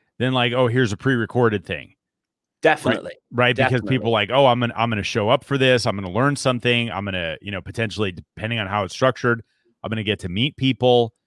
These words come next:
Speaker 1: Um, you know, and there's that sense of, uh, sense of commu-, community. Um, so I lo-, I love that idea. So if you're pressed for time and you have, you know, a,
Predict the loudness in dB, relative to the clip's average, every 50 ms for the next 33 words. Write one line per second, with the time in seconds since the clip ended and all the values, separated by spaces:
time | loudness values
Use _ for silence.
0 | _ _ _ _ _ _ _ -6 -4 -2 -2 -4 -4 -6 -10 -10 -8 -6 -6 -4
1 | -4 -4 -6 -8 -8 -6 -6 -6 -6 -4 -2 -2 -2 -2 -2 -2 -4 -4 -6 -10
2 | -10 -6 -6 -6 -6 -6 -8 -8 -8 -8 -6 -6 -6 -8 -10 -12 -18 -18 -18 -20
3 | _ _ -12 -8 -4 -2 -2 0 0 2 2 2 2 0 -4 _ _ _ _ _
4 | _ _ _ _ -4 -2 0 0 0 0 -2 -4 -6 -4 -2 0 2 4 4 4
5 | 4 4 4 4 4 4 4 6 4 4 4 4 2 -2 -4 -4 -2 -2 -2 0
6 | 2 2 2 2 2 2 4 4 4 2 0 -4 -6 -6 -4 -2 0 2 2 2
7 | 2 0 -2 -4 -8 -10 _ _ _ _ _ _ _ _ _ -12 -8 -4 -4 -4
8 | -2 0 0 2 4 4 4 2 0 -2 -4 -4 -2 -4 -4 -4 -4 -4 -6